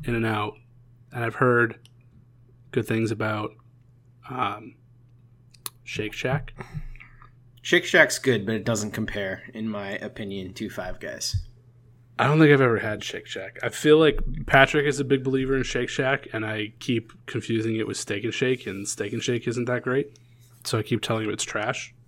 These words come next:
Speaker 1: <laughs> But I don't think
Speaker 2: It's
Speaker 1: I've actually ever
Speaker 2: fine.
Speaker 1: had
Speaker 2: It, it, it's good, but you know what? It's, it's not, it's not the best. But anyhow, this is a Red Sox podcast, believe it or not.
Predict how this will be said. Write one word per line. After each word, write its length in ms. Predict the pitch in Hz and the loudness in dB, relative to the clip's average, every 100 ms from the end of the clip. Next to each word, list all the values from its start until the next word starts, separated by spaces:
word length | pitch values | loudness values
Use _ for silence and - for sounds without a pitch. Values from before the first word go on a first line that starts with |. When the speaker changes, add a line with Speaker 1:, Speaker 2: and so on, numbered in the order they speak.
| - - | -18 -14
Speaker 1:
<laughs> 100 | - - 480 - - - | -14 -14 -14 -12 -4 -2
But 180 | - - - 285 - - | -2 -4 -6 -6 -4 0
I 40 | |
don't 180 | 123 123 | 4 6
think 140 | 120 | 4
Speaker 2:
It's 80 | 117 | 4
Speaker 1:
I've 100 | 110 | 4
actually 160 | 107 101 | 2 2
ever 100 | 104 | 2
Speaker 2:
fine. 80 | 107 | 2
Speaker 1:
had 240 | 104 107 - - - | 2 0 -4 -12 -2
Speaker 2:
It, 260 | 185 165 - | 2 2 6
it, 340 | 190 214 - - | 4 4 0 4
it's 180 | 185 185 | 4 6
good, 340 | 123 104 - - | 2 2 -2 -2
but 240 | 131 117 123 | 2 2 2
you 100 | 123 | 0
know 120 | 110 | 0
what? 340 | 101 101 - - | 2 0 0 -8
It's, 440 | - - - - | -4 0 0 -2
it's 360 | - - - - | -6 -6 -6 -4
not, 340 | 98 95 62 - | -4 -6 -8 -14
it's 180 | - - | -8 -6
not 160 | - | -6
the 60 | - | -14
best. 400 | - - - - | -16 -8 -8 4
But 140 | 202 | 4
anyhow, 520 | 202 226 156 110 90 123 | 8 8 8 6 2 6
this 260 | 147 208 233 | 10 10 10
is 100 | 196 | 12
a 60 | |
Red 180 | 156 131 | 12 10
Sox 300 | - 113 - | 6 2 2
podcast, 680 | - 113 107 120 101 - - | 4 4 4 0 2 0 0
believe 300 | 107 220 220 | 12 12 12
it 100 | - | 10
or 60 | |
not. 460 | 214 - 202 - | 8 8 6 6